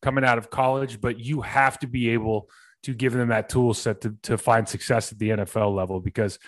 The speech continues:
there's a, um, there's just a lot of very, very good natural athletes on the defensive line, and that's gonna give you trouble. And you, I mean, you saw it this last, past weekend. I, I wouldn't say that, I wouldn't say Miami's got a bunch of world beaters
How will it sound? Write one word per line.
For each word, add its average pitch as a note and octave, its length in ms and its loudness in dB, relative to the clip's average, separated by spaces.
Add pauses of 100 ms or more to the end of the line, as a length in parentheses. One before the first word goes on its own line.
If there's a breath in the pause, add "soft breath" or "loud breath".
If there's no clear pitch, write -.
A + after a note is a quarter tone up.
(300 loud breath)
there's A#2 380 0
a, G#2 320 -4
um, F#2 420 -4 (640 loud breath)
there's C3+ 160 4
just D3 180 4
a A#2+ 60 6
lot A#2 300 6
of A2+ 100 4
very, A#2+ 380 2
very A2+ 260 4
good G#2+ 260 4
natural G#2+ 400 2
athletes G#2+ 400 0
on G2 100 -4
the G2 60 -4
defensive G2 500 -4
line, G2+ 360 0 (460)
and G#2 140 -6
that's G2 200 -4
gonna A2 160 2
give G2 160 0
you F#2+ 100 -2
trouble. G#2 340 4
And F#2+ 100 -2
you, A2 200 -8
I G2+ 40 -8
mean, F#2+ 160 -4
you F#2 60 -2
saw G#2+ 220 4
it - 80 -2
this - 160 -4
last, F#2+ 280 -2
past G#2+ 240 2
weekend. G2 400 -2
I, G2+ 160 -6
I B2 80 2
wouldn't A2 220 2
say A2+ 160 2
that, F#2+ 200 -4 (560)
I A#2+ 60 2
wouldn't C3+ 200 2
say B2+ 160 2
Miami's A2+ 420 0
got A2 140 0
a - 40 -6
bunch G#2+ 160 -2
of G2 80 -2
world G2+ 280 0
beaters F#2+ 400 -6